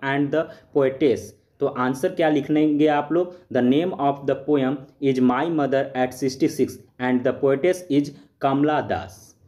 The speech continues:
क्वेश्चन नंबर टू इसी में ऐसे पूछेगा, "Where was the poetess driving to?" तो आंसर आप देंगे, "The poetess was driving from her parents' home to Cochin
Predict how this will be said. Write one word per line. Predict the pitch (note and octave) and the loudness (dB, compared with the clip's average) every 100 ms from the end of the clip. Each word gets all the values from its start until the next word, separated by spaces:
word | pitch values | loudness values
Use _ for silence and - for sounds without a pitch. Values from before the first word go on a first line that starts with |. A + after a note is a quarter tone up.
| _ _ - | _ _ -2
क्वेश्चन | C3 D#3+ C#3+ | 0 2 2
नंबर | C#3+ C#3 C#3 | 4 2 2
टू | F3 | 2
इसी | E3+ E3+ | 2 0
में | D#3 | 0
ऐसे | C#3 C#3+ | 0 -2
पूछेगा, | C#3+ C3 C#3 C3 B2+ B2+ - - A#2+ | -2 -2 0 0 0 -4 -12 -6 2
"Where | C#3+ F3 C#3+ | 2 2 2
was | C3+ C3 B2+ | 0 0 -2
the | C#3 E3 | -2 2
poetess | D#3+ D#3 F3 - A#2+ | 0 2 -2 -4 -4
driving | B2+ A#2+ A#2+ C3+ B2+ | 0 0 0 -2 0
to?" | B2 F#2+ G2+ - - | 0 -2 -8 -10 -4
तो | |
आंसर | C3 B2 B2+ B2+ E3+ | -2 0 0 0 0
आप | - B2+ B2+ C#3+ C3 A2+ | 0 -4 -4 -10 -6 0
देंगे, | C#3+ D3 B2+ C#3+ - _ - | 0 2 0 -2 -10 _ -4
"The | C#3 | 0
poetess | D#3+ D#3 D#3+ F#3 E3 C3+ | 2 2 0 -4 -2 0
was | B2+ C3 - - A#2+ | 0 -2 -10 -8 -2
driving | C3+ C#3+ E3 F3+ - | 0 0 -2 -4 -4
from | D3 B2+ B2+ C#3 D#3 E3 E3 _ - | 0 2 2 0 -2 -4 -8 _ -2
her | C#3 C#3+ - | 0 0 -2
parents' | B2+ B2+ C#3+ A2 - - - | -2 0 0 -4 -10 -10 -2
home | C#3 A2+ - - | -2 -2 -10 -6
to | D3+ C#3+ D#3+ | -4 0 2
Cochin | D#3+ D#3+ F#3+ | 2 0 -6